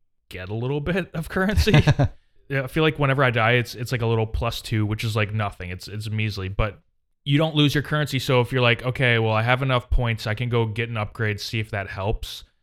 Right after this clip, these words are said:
Speaker 1: you don't have to go get it and then go get the upgrade. Like, you, if you die and you're like, "I need to go get the upgrade because I'm not strong enough," you can go do that. And so I really like that about it too. It's like,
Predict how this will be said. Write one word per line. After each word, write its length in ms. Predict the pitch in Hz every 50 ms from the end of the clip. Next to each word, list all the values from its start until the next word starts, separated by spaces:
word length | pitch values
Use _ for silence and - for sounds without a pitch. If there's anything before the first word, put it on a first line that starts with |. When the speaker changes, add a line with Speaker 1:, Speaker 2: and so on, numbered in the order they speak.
| _ _ _
Speaker 1:
you 120 | - 135 123
don't 160 | 131 131 120
have 140 | 127 123 -
to 60 | 131
go 140 | 117 123 117
get 300 | 110 104 - 117 110 110
it 180 | 113 110 - _ _
and 240 | - 120 117 113 107
then 240 | 107 110 107 110 110
go 140 | 104 101 98
get 160 | 95 95 -
the 140 | - 95 87
upgrade. 520 | 87 - - - 92 87 78 87 90 87 - _ -
Like, 140 | - 113 104
you, 140 | 120 120 139 -
if 140 | 123 113 -
you 80 | 127
die 440 | 117 107 127 113 117 120 120 120 117
and 260 | 113 110 104 107 110
you're 100 | 107 107
like, 240 | 107 101 101 101 - - -
"I 40 | 113
need 140 | 110 110 107
to 60 | 107
go 120 | 104 110 107
get 140 | 104 101
the 100 | - 101
upgrade 540 | 101 104 - - 101 95 92 92 92 92 92 _ -
because 300 | - 104 - 120 104 98
I'm 100 | 98 98
not 160 | 98 95 95
strong 300 | - - 113 107 104 98
enough," 160 | 95 95 92 -
you 100 | - 104 104
can 100 | 107 104
go 100 | 104 101
do 200 | 95 95 87 78
that. 180 | 60 50 - - _ _ _ _ _ _ _ _ _ _ -
And 140 | - 101 95
so 140 | - 95 95
I 60 | 98
really 200 | 98 101 101 98
like 220 | 95 92 92 90
that 180 | - 85 87 90
about 240 | 87 92 87 82 78
it 80 | 87
too. 140 | - - 127
It's 180 | 135 151 - -
like, 120 | 143